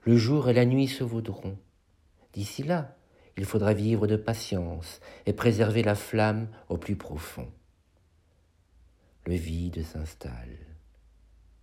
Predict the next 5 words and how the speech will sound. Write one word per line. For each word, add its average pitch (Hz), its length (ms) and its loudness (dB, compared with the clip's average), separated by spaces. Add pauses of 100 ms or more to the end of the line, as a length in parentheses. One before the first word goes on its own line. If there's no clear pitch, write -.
(920)
Ouvrons 120 440 4
les 131 120 6
portes 120 380 4
à 117 80 4
Brigantia 104 760 0